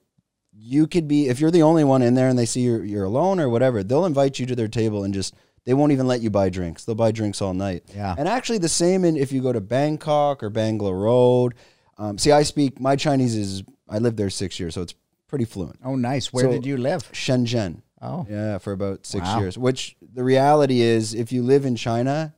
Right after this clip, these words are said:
Speaker 1: after the first year, you have to learn Chinese or you can't take a taxi.
Speaker 2: Wow.
Speaker 1: Like, you, there's no way to get around.
Speaker 2: Huh.
Speaker 1: A lot of the taxi drivers, they come from, like, rural China. So when they come into the cities, they don't know the city.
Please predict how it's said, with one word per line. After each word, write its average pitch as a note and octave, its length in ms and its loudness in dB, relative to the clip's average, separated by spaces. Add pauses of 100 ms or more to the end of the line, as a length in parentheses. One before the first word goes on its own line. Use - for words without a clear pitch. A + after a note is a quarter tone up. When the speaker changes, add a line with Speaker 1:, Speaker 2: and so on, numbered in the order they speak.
Speaker 1:
after A#2+ 300 -4
the B2 100 -2
first A2+ 360 0
year, A2 120 0
you G2+ 160 0
have G#2 300 -4
to G#2 80 -10
learn F#2+ 280 -6
Chinese F2+ 560 -6
or G#2 160 -4
you G#2 140 -6
can't G#2 300 -8
take F#2 180 -12
a D#2+ 40 -16
taxi. F#2+ 520 -14 (300)
Speaker 2:
Wow. F2+ 420 -4
Speaker 1:
Like, F#2+ 260 -12
you, E2+ 80 -12 (320)
there's F#2 180 -12
no G#2 140 -2
way G2+ 200 -2
to F#2+ 80 -6
get F2+ 180 -6
around. G#2+ 320 -4 (160)
Speaker 2:
Huh. G#2 100 -6
Speaker 1:
A G#2+ 40 0
lot D#3+ 180 4
of F3+ 60 -2
the C3+ 60 -6
taxi D#3+ 440 -2
drivers, G#2 520 -4
they A2+ 220 -2
come C3 300 -2
from, G#2+ 680 -4 (200)
like, F2+ 180 -10
rural A#2 380 2
China. E2 440 -12 (300)
So - 140 -4
when B2+ 80 4
they C#3 80 4
come G#3 200 0
into B3 120 -2
the C#3+ 80 -4
cities, A#2+ 580 0
they C#3+ 260 2
don't D3 220 2
know G#2+ 160 2
the G2 120 -2
city. C3 420 -2